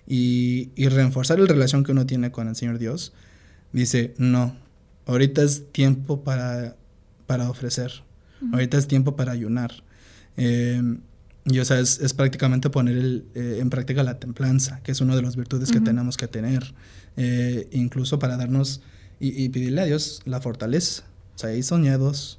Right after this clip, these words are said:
Speaker 1: fortaleza y templanza, eh, que se necesitan para poder, este, llevar a cabo este ayuno, este sacrificio, la,
Speaker 2: Ujú.
Speaker 1: la, la ofrenda que estamos dando en ese momento. Eh, entonces, pues sí, yo digo que, pues, eh, sí, el,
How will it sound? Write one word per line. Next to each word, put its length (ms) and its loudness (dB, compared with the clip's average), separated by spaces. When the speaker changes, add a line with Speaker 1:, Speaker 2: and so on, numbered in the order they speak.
Speaker 1:
fortaleza 420 -6
y 40 -2
templanza, 500 -2
eh, 600 -2
que 120 -2
se 120 0
necesitan 480 2
para 200 -2
poder, 380 -6
este, 840 -4
llevar 260 6
a 80 6
cabo 260 4
este 200 -2
ayuno, 440 4
este 220 0
sacrificio, 640 -2
la, 220 -4
Speaker 2:
Ujú. 120 0
Speaker 1:
la, 460 -6
la 220 -6
ofrenda 360 -2
que 60 -6
estamos 320 -4
dando 340 2
en 100 -8
ese 120 -8
momento. 400 -2
Eh, 440 0
entonces, 340 0
pues 160 -6
sí, 280 -2
yo 80 -4
digo 200 -2
que, 300 -2
pues, 160 0
eh, 120 4
sí, 220 0
el, 100 0